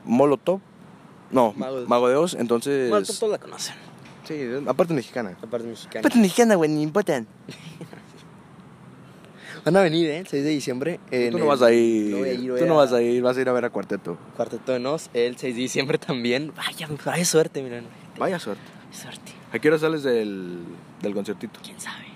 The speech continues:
Speaker 1: ¿Vamos a ir a cenar unos taquitos o qué?
Speaker 2: ¿Va?
Speaker 1: ¿Saliendo del concierto? ¿Va?
Speaker 2: ¿Va?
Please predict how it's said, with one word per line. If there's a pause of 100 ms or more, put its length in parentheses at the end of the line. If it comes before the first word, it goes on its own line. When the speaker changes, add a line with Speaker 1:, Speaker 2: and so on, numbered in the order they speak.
(480)
Speaker 1:
¿Vamos
a
ir
a
cenar
unos
taquitos
o
qué? (800)
Speaker 2:
¿Va? (180)
Speaker 1:
¿Saliendo
del
concierto?
¿Va?
Speaker 2:
¿Va?